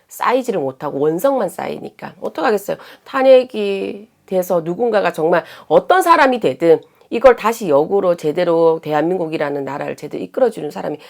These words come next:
필요하지 않을까요? 음, 대-, 일단 대한민국 국군으로 봤을 때도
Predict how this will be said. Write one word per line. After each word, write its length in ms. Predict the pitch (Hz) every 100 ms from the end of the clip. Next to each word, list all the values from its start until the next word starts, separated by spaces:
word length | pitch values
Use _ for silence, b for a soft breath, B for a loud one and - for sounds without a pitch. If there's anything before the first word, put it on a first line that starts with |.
| b _
필요하지 420 | - 302 285 -
않을까요? 600 | 156 143 - - - 180 _ _ -
음, 180 | 170 156
대-, 200 | 165 180 220 - B B
일단 220 | 381 392
대한민국 500 | 302 269 320 339 302
국군으로 380 | 214 226 349 311
봤을 380 | 214 147 285 269
때도 540 | 165 143 226 202 -